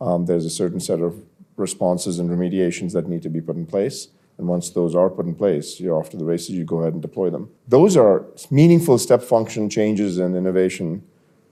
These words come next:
that can happen as a result of A I and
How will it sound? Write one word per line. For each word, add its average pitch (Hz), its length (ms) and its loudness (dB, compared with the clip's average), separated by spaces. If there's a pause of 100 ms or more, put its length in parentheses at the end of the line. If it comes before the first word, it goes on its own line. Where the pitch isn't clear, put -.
(160)
that 98 160 4
can 87 100 -2
happen 92 400 0
as 85 140 0
a 82 40 -4
result 85 420 2
of - 500 -6 (280)
A 92 120 2
I 92 240 2
and 90 500 -6